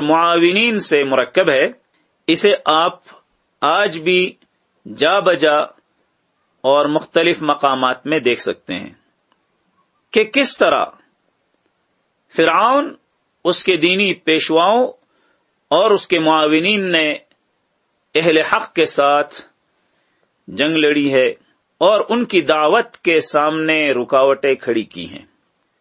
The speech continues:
قرآن کریم میں یہ واقعہ جگہ جگہ بہت تفصیل کے ساتھ ذکر ہوا ہے۔ ہم یہاں بطور نمونہ سورۃ الشعراء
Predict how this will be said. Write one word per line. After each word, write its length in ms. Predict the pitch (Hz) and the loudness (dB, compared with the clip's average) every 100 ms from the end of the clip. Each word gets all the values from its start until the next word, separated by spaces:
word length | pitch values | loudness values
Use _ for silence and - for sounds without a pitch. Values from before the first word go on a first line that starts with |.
| _ _ - | _ _ -2
قرآن 340 | 185 269 302 | 0 2 2
کریم 420 | - 240 269 262 254 | 2 2 2 0 0
میں 280 | 254 226 - _ _ - | 0 -2 -4 _ _ -6
یہ 220 | 160 214 180 | 0 2 4
واقعہ 640 | 170 165 160 165 175 165 - - 107 | 2 2 0 2 0 -2 -4 -14 -4
جگہ 320 | 135 208 254 240 | 0 2 2 2
جگہ 320 | 160 151 170 143 | 0 2 2 0
بہت 300 | 127 170 185 | -2 -2 -2
تفصیل 500 | - 147 - 202 233 | -2 -2 -2 -2 -2
کے 140 | 208 147 | 0 -2
ساتھ 420 | - 123 151 156 - | 0 0 0 -4 -14
ذکر 280 | 113 - 202 | -10 0 2
ہوا 280 | 196 190 135 | 4 4 2
ہے۔ 120 | 104 - _ _ _ _ _ _ _ _ _ - | 0 -4 _ _ _ _ _ _ _ _ _ -4
ہم 140 | 185 208 | -2 0
یہاں 320 | 160 147 151 - _ _ _ - | 0 0 -2 -6 _ _ _ -4
بطور 440 | 135 156 220 233 208 156 | -2 2 2 2 0 -2
نمونہ 440 | 139 147 170 123 - _ _ _ _ _ _ _ _ _ _ - | -2 0 0 0 -4 _ _ _ _ _ _ _ _ _ _ -6
سورۃ 360 | - 233 269 | 2 2 2
الشعراء 520 | 247 - 190 170 190 | 0 0 0 2 0